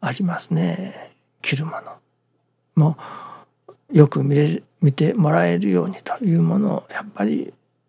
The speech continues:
着ようといたしますね。継ぎはぎだらけの、破れだらけの、まあ、いかにもみすぼらしいという着物よりか、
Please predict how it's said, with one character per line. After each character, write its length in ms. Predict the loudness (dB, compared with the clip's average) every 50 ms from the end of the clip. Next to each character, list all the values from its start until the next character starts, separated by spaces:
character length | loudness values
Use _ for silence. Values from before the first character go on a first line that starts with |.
| _ _ _ _ _ _ _ _ _ _
着 140 | -2 0 0
よ 100 | 0 0
う 40 | -2
と 160 | -4 -4 -4
い 80 | -4 -4
た 100 | -4 -6
し 160 | -6 -6 -8
ま 100 | -8 -8
す 140 | -10 -8 -8
ね。 300 | -6 -4 -4 -6 -6 -8 _ _ _ _ _ _ _ _ _ _ _ _ _ _ _ _ _ _ _ _ _ _ _
継 140 | -2 0 2
ぎ 80 | 2 2
は 160 | 2 0 -2
ぎ 140 | -2 -2 -2
だ 100 | 0 2
ら 140 | 2 2 0
け 140 | -2 -4 -4
の、 200 | -4 -4 -4 -6 -6
破 140 | -6 -4 -4 -2 0
れ 140 | -2 -2 -2
だ 160 | -2 -2 -2
ら 100 | -2 -2
け 140 | -4 -6 -10
の、 640 | -10 -10 -10 -12 -14 -14 -14 -12 -12 -12 -12 -10 -10
ま 500 | -8 -6 -6 -6 -6 -6 -6 -6 -6 -8
あ、 40 | -6
い 100 | -6 -4
か 140 | -2 -2 -2
に 100 | 0 0
も 200 | 0 0 0 0
み 120 | -2 -2 -4
す 200 | -4 -6 -4 -2
ぼ 80 | 0
ら 120 | 0 0 0
し 140 | -4 -6
い 160 | -8 -10 -12 -14 _ _ _ _ _ _ _ _ _
と 220 | 0 0 0 0 0
い 760 | 0 2 2 2 2 0 0 -2 -2 -2 -2 -4 -4 -6
う 60 | -10 -12 _ _ _ _ -8
着 100 | -2 2
物 320 | 2 4 4 2 0 0
よ 140 | 0 0 0
り 100 | 0 -4
か、 220 | -8 -12 -14 -14